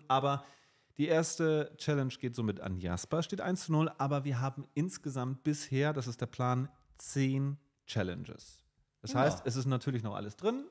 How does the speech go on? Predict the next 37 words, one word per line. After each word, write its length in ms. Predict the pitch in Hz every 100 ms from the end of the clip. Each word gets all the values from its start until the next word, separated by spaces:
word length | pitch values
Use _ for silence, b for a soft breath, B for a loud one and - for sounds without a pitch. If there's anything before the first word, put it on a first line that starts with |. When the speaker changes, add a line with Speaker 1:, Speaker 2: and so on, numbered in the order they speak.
| -
Speaker 1:
und 400 | 135 135 135 131
wir 100 | 117
haben 160 | 113 113
andere 320 | 107 98 98
Disziplinen 560 | 98 - - 214 202
und 100 | 185
so 60 | 135
weiter 180 | 123 117
und 80 | 113
so 40 |
fort. 240 | 110 170 214
Speaker 2:
Ich 60 |
habe 120 | 202 196
von 120 | 160
Anfang 420 | - 180 175 156
an 120 | 147
gesagt, 420 | 135 127 123 123
dass 160 | 117 -
ich 160 | 107 113
meinen 220 | 107 104
Freund, 520 | - 131 131 135 -
weil 120 | 113
ich 160 | 110 -
ihn 120 | 101 -
gern 340 | 123 127 120
hab, 220 | 123 -
auch 100 | - -
eine 220 | 117 123
Runde 240 | 117 113
gewinnen 280 | 120 123 123 90
lasse. 160 | 87 - - B B
Speaker 1:
Das 100 | -
stimmt, 380 | - 202 101 95
ja. 80 | 98
Speaker 2:
Anstandsweise 760 | 98 135 135 113 107 104 104 - -
die 100 | 107
erste. 300 | 78 -